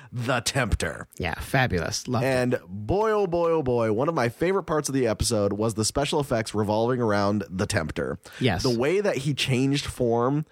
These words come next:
Speaker 1: uh, just kind of turning into a writhing mass of snakes, and then when the snakes go away, he's a completely different person.
Speaker 2: Yes.
Speaker 1: Loved it.
Speaker 2: That
Speaker 1: Loved
Speaker 2: was
Speaker 1: everything about it.
Speaker 2: very cool.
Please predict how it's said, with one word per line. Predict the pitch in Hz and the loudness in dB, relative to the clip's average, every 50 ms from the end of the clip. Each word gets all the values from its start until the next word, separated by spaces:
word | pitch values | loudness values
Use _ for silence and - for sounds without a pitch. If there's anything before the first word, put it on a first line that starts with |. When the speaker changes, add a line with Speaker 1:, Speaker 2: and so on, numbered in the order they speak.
| - - - - _ | -16 -20 -20 -18 _
Speaker 1:
uh, | - 104 110 110 104 104 104 | -2 0 2 2 2 2 2
just | - 120 - - | 0 -2 -2 -2
kind | - 151 131 | 0 0 0
of | 127 113 110 104 | 0 0 -2 -4
turning | - - 180 190 190 180 165 | -4 -2 0 2 2 2 2
into | 151 156 151 156 160 139 | 0 0 0 0 0 2
a | 123 | 2
writhing | 113 101 104 113 120 131 143 135 139 123 117 | 0 0 0 0 2 2 2 2 2 2 2
mass | 113 110 113 127 - | 2 2 2 2 2
of | 127 107 | 2 0
snakes, | - - - 110 104 110 123 - - | 0 0 0 2 2 0 2 0 0
and | - 90 113 110 | 0 0 0 0
then | 117 113 117 | 2 2 2
when | 113 | 2
the | 110 110 | 2 2
snakes | - - 117 120 123 117 - | 2 2 0 0 0 0 -2
go | - 104 123 120 | -4 -2 0 0
away, | 117 104 101 101 101 107 120 131 139 139 - - - - | 2 2 2 2 0 2 0 0 0 -2 -4 -10 -20 -10
he's | - - 170 127 | -2 -2 0 0
a | 123 | 0
completely | - 139 131 - - 151 147 139 143 131 | 0 0 0 2 2 0 0 0 0 0
different | 117 110 - 107 - | 0 0 -2 -2 -2
person. | - 90 78 - - - - - - - | -2 -2 -2 -2 -6 -10 -12 -16 -8 -4
Speaker 2:
Yes. | - - - - - - - - | -4 -4 -4 -4 -8 -8 -8 -4
Speaker 1:
Loved | 90 98 113 127 139 143 139 120 92 | -2 0 2 2 2 2 2 0 0
it. | 95 - - | -2 -2 -2
Speaker 2:
That | - | 0
Speaker 1:
Loved | 104 101 139 | 0 0 0
Speaker 2:
was | 135 - - | 0 -2 -4
Speaker 1:
everything | 139 143 143 151 151 143 151 143 135 | -2 -2 0 0 0 0 0 0 0
about | 123 117 101 151 | 0 0 0 2
it. | |
Speaker 2:
very | 139 135 131 120 113 110 | 2 2 2 2 0 0
cool. | 117 - - 120 107 - 82 95 - | -2 -2 -4 -4 -2 -2 -4 -6 -8